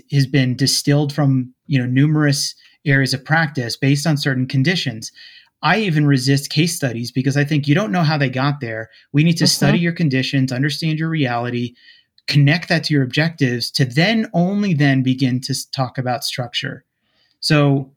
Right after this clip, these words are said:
Speaker 1: that's a hard pill for some clients to swallow, to think, "What am I actually getting here?"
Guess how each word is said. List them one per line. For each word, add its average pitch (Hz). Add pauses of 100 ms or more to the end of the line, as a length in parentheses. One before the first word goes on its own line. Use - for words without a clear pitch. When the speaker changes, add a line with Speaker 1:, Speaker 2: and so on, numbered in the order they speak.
(420)
Speaker 1:
that's 175
a 220
hard 160
pill 147
for 151
some 143
clients 139
to 135
swallow, 127
to 131
think, 127
"What 143
am 160
I 120
actually 135
getting 127
here?" -